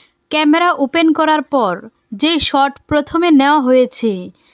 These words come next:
সেই শটেরই একটি পিকচার সোশ্যাল মিডিয়াতে শেয়ার করেছেন। এতদিন যাবৎ শাকিব ভক্তরা শুধু আশায় ছিলেন কবে নাগাদ শুরু হবে শাকিব খানের বরবাদের শুটিং। তাদের জন্য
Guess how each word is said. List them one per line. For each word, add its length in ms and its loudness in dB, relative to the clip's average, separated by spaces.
সেই 360 0
শটেরই 560 -2
একটি 300 -4
পিকচার 520 -2
সোশ্যাল 380 -2
মিডিয়াতে 460 0
শেয়ার 300 -2
করেছেন। 560 -6
এতদিন 420 -2
যাবৎ 340 -2
শাকিব 400 -2
ভক্তরা 440 -2
শুধু 300 -2
আশায় 440 0
ছিলেন 280 -2
কবে 240 0
নাগাদ 320 0
শুরু 260 -2
হবে 240 0
শাকিব 400 -4
খানের 300 0
বরবাদের 520 -2
শুটিং। 380 -10
তাদের 320 -2
জন্য 220 2